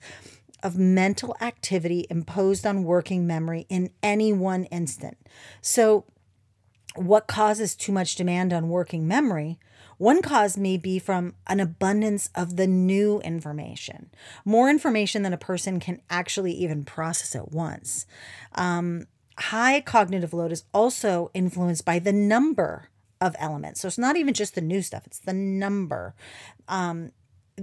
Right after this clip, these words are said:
of elements that have to interact with each other. I mean, think about your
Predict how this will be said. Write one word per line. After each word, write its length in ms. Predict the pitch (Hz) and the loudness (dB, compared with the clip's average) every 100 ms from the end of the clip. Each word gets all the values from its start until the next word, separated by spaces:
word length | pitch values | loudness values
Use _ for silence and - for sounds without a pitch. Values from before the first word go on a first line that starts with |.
| - | -2
of 140 | 208 - | -2 0
elements 440 | 185 202 190 180 | 0 2 0 0
that 120 | 190 | -2
have 220 | 165 180 - | 0 0 0
to 160 | - | -2
interact 480 | 190 185 165 160 - | 0 2 2 2 -2
with 120 | 180 | -2
each 160 | 175 165 | -2 -2
other. 200 | 165 175 | -4 -2
I 60 | |
mean, 180 | 190 185 | 0 0
think 220 | 175 247 | 0 -2
about 320 | 254 196 170 180 | 0 2 0 0
your 400 | 175 165 156 | 0 2 0